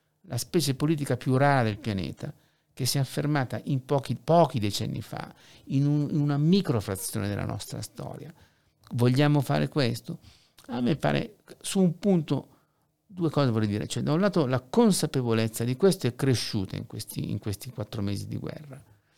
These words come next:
Sia il G sette, sia il vertice della nato, sia il vertice europeo hanno messo in evidenza che cosa? Che c'è una condivisione e una molta maggiore consapevolezza di cos'è in gioco. Dopodiché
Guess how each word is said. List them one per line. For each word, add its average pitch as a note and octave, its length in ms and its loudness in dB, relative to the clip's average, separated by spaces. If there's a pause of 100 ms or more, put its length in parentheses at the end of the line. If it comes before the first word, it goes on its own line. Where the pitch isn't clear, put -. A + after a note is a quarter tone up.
(1080)
Sia - 280 -4
il G2+ 80 -2
G A2 120 -2
sette, B2 380 0
sia G#2 160 -4
il G#2 60 -2
vertice A#2 320 -2
della A2 160 0
nato, C#3 460 0 (200)
sia - 220 -8
il G#2+ 60 -6
vertice A#2 340 -8
europeo A#2+ 380 0
hanno A#2 160 4
messo D3 480 2
in C3+ 80 0
evidenza C3 420 0
che G#2+ 140 -6
cosa? G#2 420 -4 (420)
Che A#2 140 -10
c'è - 140 -2
una C#3 260 2 (180)
condivisione D3+ 1040 2 (380)
e - 80 -10
una B2 140 2
molta D3+ 340 0
maggiore C3 420 2
consapevolezza B2 1200 -2
di G#2 140 -8
cos'è G#2+ 280 0
in G2 220 2
gioco. - 480 -4 (480)
Dopodiché G#2 680 -4